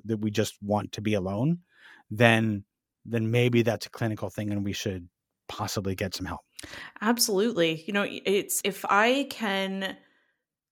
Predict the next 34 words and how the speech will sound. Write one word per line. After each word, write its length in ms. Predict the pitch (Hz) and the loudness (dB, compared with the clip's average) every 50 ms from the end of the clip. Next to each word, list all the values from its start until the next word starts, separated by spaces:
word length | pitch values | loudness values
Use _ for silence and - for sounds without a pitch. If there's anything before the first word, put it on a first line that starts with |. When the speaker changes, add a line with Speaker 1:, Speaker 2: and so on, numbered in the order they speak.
| _ _ _ _ _ _ | _ _ _ _ _ _
Speaker 2:
find, 460 | - - - - 190 190 196 202 202 - | -20 -14 -4 0 2 2 2 2 2 0
if 140 | 196 196 226 | 0 2 4
I 80 | 220 | 2
can 220 | 220 226 254 233 226 | 4 4 2 2 2
pinpoint 500 | 233 220 214 214 214 - - 214 190 185 | 2 0 0 0 0 -2 -2 0 0 0
a 40 | 185 | 0
moment 440 | 180 180 170 175 175 196 196 190 | 2 2 2 2 2 0 -2 -2
where 200 | 196 180 170 170 | 0 2 4 4
I 80 | 165 170 | 4 2
start 400 | 165 - - - 185 185 - - | 2 -2 0 2 2 2 2 -2
to 680 | - - 190 185 175 170 165 160 160 165 156 139 - - - - | -6 -2 0 2 4 4 4 4 2 0 0 -2 -4 -6 -10 -6
talk 300 | - 190 175 170 170 - | 2 2 2 2 2 -2
myself 420 | 185 175 170 - 180 170 160 - - | -4 -4 -2 0 -2 -2 -2 -2 0
out 160 | - 165 165 | 0 2 2
of 80 | 185 185 | 0 -2
something, 640 | - - 220 202 214 208 - 240 247 269 294 311 294 - - - - - - - - _ _ _ _ _ _ _ _ | -2 -2 -2 -2 -4 -2 -2 -2 -2 -2 -2 -6 -8 -14 -20 -20 -20 -20 -20 -20 -20 _ _ _ _ _ _ _ _
if 180 | 202 202 202 | 0 0 2
I 160 | 185 202 220 254 | 2 2 2 2
have 380 | 254 240 240 226 220 220 214 | 2 2 2 2 2 2 2
that 320 | 220 208 196 185 175 - - | 4 4 6 4 4 2 -2
ability 480 | 180 180 185 185 185 190 185 196 190 | -2 0 0 2 2 2 0 -2 -4
to 140 | 180 - - | -6 -8 -8
take 180 | - 190 170 180 | -6 -6 -4 -4
a 60 | 180 | -6
step 260 | - - 185 170 175 | -4 -2 -2 -2 0
back 300 | 180 170 160 165 165 - | 0 -2 -2 -2 -4 -8
and 280 | 165 170 170 156 - - _ _ _ _ | -8 -8 -8 -8 -10 -14 _ _ _ _
answer 540 | 196 196 208 214 202 - - 208 190 185 - - | -2 0 0 0 0 0 2 2 2 2 2 2
honestly 580 | 185 185 185 190 190 180 - 180 170 165 - - | 2 2 2 2 0 -2 -2 0 0 0 0 -2
in 240 | 170 165 170 160 | -2 -4 -4 -4
one 400 | 165 170 175 175 180 202 233 254 | -2 0 0 2 2 2 2 2
complete 580 | 247 - 277 269 254 262 - 240 220 214 - - | 0 0 0 -2 -2 -2 -2 -2 -2 -2 -4 -4
sentence, 880 | - - - 202 175 175 170 - 175 156 151 151 - - - - - - _ _ _ _ _ _ _ _ _ _ _ _ _ _ | -4 0 0 0 0 0 -2 -4 -4 -4 -4 -4 -4 -2 -4 -4 -4 -8 _ _ _ _ _ _ _ _ _ _ _ _ _ _
Speaker 1:
Hmm. 180 | 110 107 98 | -10 -10 -10